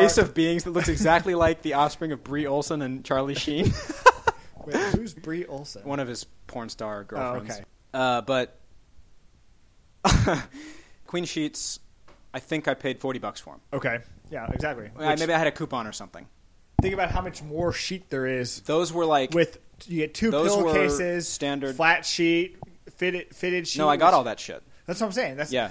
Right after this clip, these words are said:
Speaker 2: think of how much more sheet you got
Speaker 1: Right. No, exactly.
Speaker 2: for forty dollars.
Speaker 1: I'm saying, so this is my whole point.
Speaker 2: So,
Speaker 1: Pillowcases.
Speaker 2: this, I, I think there's an arbitrage opportunity here for you. You just buy
Speaker 1: Another
Speaker 2: pa-
Speaker 1: business idea for
Speaker 2: yeah.
Speaker 1: me.
Speaker 2: You can buy packages of queen sheets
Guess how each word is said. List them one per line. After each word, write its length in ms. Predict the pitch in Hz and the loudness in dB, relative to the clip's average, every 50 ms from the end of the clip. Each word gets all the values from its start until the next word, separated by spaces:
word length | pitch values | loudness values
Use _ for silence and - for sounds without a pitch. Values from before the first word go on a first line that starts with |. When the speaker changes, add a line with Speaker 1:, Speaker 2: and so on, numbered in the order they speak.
| - - - | -6 -12 -12
Speaker 2:
think 140 | - 240 226 | -10 -8 -4
of 60 | 208 | -2
how 80 | 214 220 | -2 -2
much 240 | 220 214 175 147 151 | -2 -2 -6 -6 -8
more 300 | 156 170 190 214 202 175 | -4 -2 0 0 0 -2
sheet 360 | - - - 214 220 214 - | -4 -8 -10 -10 -12 -12 -12
you 100 | 151 143 | -12 -4
got 140 | 143 170 185 | 0 2 4
Speaker 1:
Right. 280 | 165 131 117 - - | 4 4 2 0 -2
No, 120 | 175 190 180 | -2 0 0
exactly. 380 | 151 - 180 180 185 185 110 | 4 6 6 6 6 4 -4
Speaker 2:
for 60 | - | -2
forty 260 | - 190 196 190 175 165 | -2 0 0 0 0 0
dollars. 420 | 165 160 156 135 110 110 107 - | 2 2 0 0 -4 -8 -10 -8
Speaker 1:
I'm 100 | - 156 | -6 -4
saying, 240 | 143 - 185 143 120 | -4 -4 -4 -4 -4
so 120 | 127 - 139 | -4 -4 -4
this 160 | 139 170 165 | -4 -4 -6
is 80 | 175 165 | -4 0
my 120 | 170 156 | 0 0
whole 140 | 139 143 139 | 2 2 0
point. 260 | - - 107 90 - - - - | -2 -2 -12 -12 -12 -18 -12 -6
Speaker 2:
So, 180 | 151 143 156 151 | -2 -2 0 2
Speaker 1:
Pillowcases. 640 | - 202 - 185 - - 139 131 123 - - - - | 6 8 8 8 8 4 -2 -8 -8 -10 -10 -12 -14
Speaker 2:
this, 300 | - 156 175 202 196 - - - - | -4 0 0 0 0 0 -8 -8 -8
I, 140 | - 156 165 165 - - | -6 -6 -4 -4 -2 2
I 80 | 165 165 | 4 4
think 140 | 185 180 | 4 4
there's 140 | - 170 135 | 2 -2 -4
an 60 | 160 - - | -4 -4 0
arbitrage 500 | 151 175 180 147 - 147 131 127 117 123 | 2 2 2 0 -2 -2 -2 -2 -2 -6
opportunity 440 | 123 - - 120 123 117 113 110 107 | -8 -8 -8 -10 -8 -8 -8 -8 -10
here 120 | 107 104 | -12 -12
for 180 | - - 117 110 | -12 -12 -14 -12
you. 200 | 104 101 107 - - _ _ - - - - - - | -12 -14 -14 -16 -18 _ _ -20 -20 -20 -20 -20 -8
You 140 | - 139 151 160 | -4 -2 0 2
just 220 | 160 147 120 - | 0 0 0 0
buy 680 | 151 147 156 170 170 165 165 160 160 156 151 147 151 147 - - _ _ _ - - | 0 2 2 4 4 4 4 4 2 2 0 -2 -4 -8 -12 -20 _ _ _ -20 -14
Speaker 1:
Another 240 | - 120 127 127 120 | -8 -6 -6 -4 -2
Speaker 2:
pa- 140 | - - | 4 4
Speaker 1:
business 280 | 160 180 156 131 - - | 4 4 4 0 -4 -2
idea 320 | 113 113 110 113 107 101 | -4 -4 -4 -6 -10 -10
for 160 | 98 - - 151 | -12 -8 -4 -2
Speaker 2:
yeah. 180 | 147 135 127 | -2 -2 -2
Speaker 1:
me. 60 | 123 - 107 117 - - - - - - - 147 | -6 -8 -14 -20 -20 -20 -20 -20 -20 -16 -10 -6
Speaker 2:
You 40 | 147 | -6
can 80 | 151 151 | -4 2
buy 240 | 151 165 175 170 160 | 4 4 6 4 4
packages 560 | - - 160 175 180 - 175 160 151 151 143 | 2 0 0 0 2 0 -4 -6 -6 -8 -8
of 140 | 147 139 - | -8 -10 -12
queen 280 | - - 170 170 175 165 | -12 -10 -10 -8 -8 -8
sheets 560 | - - 139 131 131 131 - - - - - | -10 -10 -10 -10 -10 -12 -14 -18 -18 -18 -20